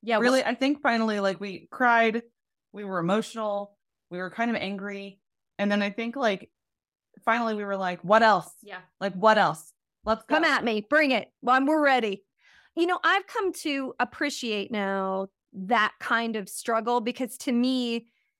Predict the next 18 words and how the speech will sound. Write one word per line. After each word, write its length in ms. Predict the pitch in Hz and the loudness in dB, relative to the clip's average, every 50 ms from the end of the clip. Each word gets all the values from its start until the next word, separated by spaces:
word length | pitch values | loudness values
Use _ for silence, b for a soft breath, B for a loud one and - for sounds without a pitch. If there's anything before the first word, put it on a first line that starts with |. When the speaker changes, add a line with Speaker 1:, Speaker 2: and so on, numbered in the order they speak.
| _ _ _ _ _ _ _ - | _ _ _ _ _ _ _ -6
Speaker 3:
if 180 | 262 247 214 | -4 -4 -2
you're 140 | 254 254 254 | -2 -2 0
not 320 | 233 247 254 269 277 - - | 2 2 2 2 0 -2 -4
having 400 | - 233 214 233 233 262 269 269 | -2 0 0 2 2 0 -2 -4
some 220 | 269 - 262 262 | -4 -4 -2 -2
of 80 | 254 233 | -2 -2
those 240 | 254 240 240 226 | -2 -2 -4 -4
struggles, 600 | - - 247 233 226 220 240 233 233 226 226 - - - | -4 -2 -2 -2 0 0 -2 -2 -2 -2 -6 -8 -12 -6
it's 600 | - 226 226 226 226 - - - - - - - _ _ _ _ _ _ _ _ _ - 233 | -4 -4 -4 -4 -8 -14 -16 -16 -16 -16 -18 -20 _ _ _ _ _ _ _ _ _ -8 -4
not 320 | 226 233 233 233 247 - - | -2 0 2 4 2 2 2
as 200 | 247 247 208 208 | 0 -2 -2 -4
big 600 | 185 185 - 262 247 240 240 247 247 226 202 220 - _ | -8 -4 0 2 2 2 2 2 0 -2 -6 -10 -12 _
as 300 | - 220 226 220 202 180 | -4 -4 -4 -4 -4 -8
you 140 | 220 214 202 202 _ _ - | -10 -10 -10 -12 _ _ -4
thought 240 | - 208 196 202 - | -2 0 0 0 -2
it 120 | - - - | -6 -8 -6
was. 360 | - - - - - - - | -6 -6 -6 -6 -8 -6 -4
Like, 140 | 254 233 226 | -4 -4 -2